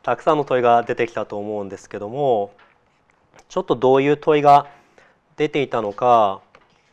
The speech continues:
えー、振り返ってみたいと思います。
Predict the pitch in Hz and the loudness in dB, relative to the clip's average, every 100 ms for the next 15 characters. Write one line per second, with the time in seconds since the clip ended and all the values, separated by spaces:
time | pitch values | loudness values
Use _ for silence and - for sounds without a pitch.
0 | _ _ 123 110 104 104 - 110 107 - | _ _ -10 -6 -6 -6 -10 -12 -8 -2
1 | 110 101 _ _ 98 95 - _ _ _ | -2 -4 _ _ -10 -8 -10 _ _ _
2 | _ _ _ _ _ 113 - 107 101 - | _ _ _ _ _ -18 -12 -10 -10 -10
3 | - 156 139 110 104 98 95 95 90 - | -4 0 0 -2 -6 -8 -12 -14 -16 -20
4 | - 90 | -20 -20